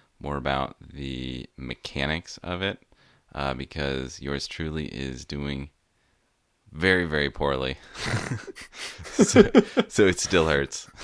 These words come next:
<laughs> But all right, uh, a few years back, I put together a spreadsheet that would track league results.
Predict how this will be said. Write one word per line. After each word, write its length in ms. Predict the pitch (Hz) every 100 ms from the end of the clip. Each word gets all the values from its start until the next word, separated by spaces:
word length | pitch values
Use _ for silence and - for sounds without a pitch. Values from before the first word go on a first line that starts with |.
| -
<laughs> 100 | 123 - - - - _ - - - - - - - - - -
But 180 | 95 95
all 100 | 98
right, 240 | 82 69 -
uh, 300 | 85 82 78
a 80 | -
few 180 | - 113
years 300 | 110 101 -
back, 500 | - 73 78 98 -
I 120 | -
put 200 | 80 87
together 360 | 80 78 76 73
a 60 | 69
spreadsheet 640 | - 73 73 - 85 82 -
that 120 | 64
would 120 | 67
track 500 | - 69 69 67 - -
league 340 | 73 73 67
results. 720 | 65 64 - 82 - - -